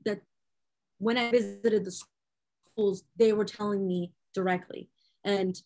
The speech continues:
to Alan's point, if we want to make sure, if we want to ensure that all our children succeed, then we need to really prioritize this. And again, this is a, a Board of Ed issue, but I'm an ally, I'm a resource, and the future of this county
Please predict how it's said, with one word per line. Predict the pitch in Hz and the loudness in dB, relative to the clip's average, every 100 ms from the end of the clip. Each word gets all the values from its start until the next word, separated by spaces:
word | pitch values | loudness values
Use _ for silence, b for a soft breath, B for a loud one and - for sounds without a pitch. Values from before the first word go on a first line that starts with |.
| _ - | _ -6
to | 214 | -2
Alan's | 226 233 208 - | 0 2 0 0
point, | - 247 185 - _ 202 | 2 4 2 -2 _ -10
if | 190 | -4
we | 220 | -2
want | 185 233 233 | 0 -2 0
to | 233 | -2
make | 208 | -2
sure, | - - | -4 -4
if | 202 202 | -2 0
we | 208 | 2
want | 226 254 285 _ _ _ - | 4 4 2 _ _ _ -2
to | 233 | 0
ensure | 202 - 190 160 - _ - | 0 2 2 0 -4 _ -2
that | 185 - | -2 0
all | 233 247 | 2 4
our | 233 | 2
children | - 208 196 | 0 -2 -2
succeed, | 185 - 226 190 160 - _ _ | -4 -8 -4 -4 -4 -10 _ _
then | 202 | 2
we | 196 | 4
need | 214 240 | 4 2
to | 247 | 0
really | 202 208 208 202 196 185 _ _ - | 2 2 2 0 -4 -8 _ _ -4
prioritize | 196 185 180 175 170 160 - - | 2 2 2 0 -4 -8 -8 -6
this. | 160 | -2
And | 214 | 0
again, | 220 208 | 2 0
this | 208 233 | 0 0
is | 240 | 0
a, | 240 | 0
a | - | -2
Board | 180 220 214 | -2 0 2
of | 196 | 2
Ed | 190 180 | 0 -2
issue, | 180 - 240 247 - _ _ | -4 -4 -6 -6 -14 _ _
but | 202 - | -2 0
I'm | 202 233 | 2 4
an | 220 | 4
ally, | 202 208 214 202 196 | 2 0 2 0 0
I'm | 190 | 0
a | 180 | 0
resource, | 180 202 - 196 185 180 - _ _ _ - | 2 0 0 -2 -2 -2 -8 _ _ _ -2
and | 202 196 196 185 180 - _ _ _ _ _ _ _ _ _ _ _ - | 0 2 2 0 -2 -10 _ _ _ _ _ _ _ _ _ _ _ -4
the | |
future | - - 330 - 254 | 0 4 4 4 0
of | 202 | 0
this | 190 202 - | -2 -2 -4
county | - 277 302 202 170 185 | -4 0 2 0 -2 -6